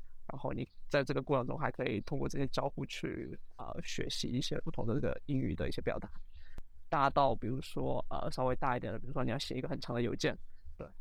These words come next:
然后，呃，包括说是求职啊，或者说跟别人有一些比较正式的这种英语的沟通啊，比如说我写一些邮件去，呃，跟一些，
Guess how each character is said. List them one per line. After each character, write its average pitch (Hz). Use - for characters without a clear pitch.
然 120
后， 127
呃， -
包 131
括 139
说 127
是 147
求 127
职 -
啊， 123
或 143
者 123
说 135
跟 139
别 120
人 123
有 127
一 135
些 131
比 151
较 143
正 151
式 151
的 135
这 135
种 123
英 143
语 131
的 120
沟 175
通 131
啊， 127
比 -
如 135
说 135
我 127
写 127
一 131
些 139
邮 131
件 135
去， 135
呃， -
跟 131
一 139
些， 127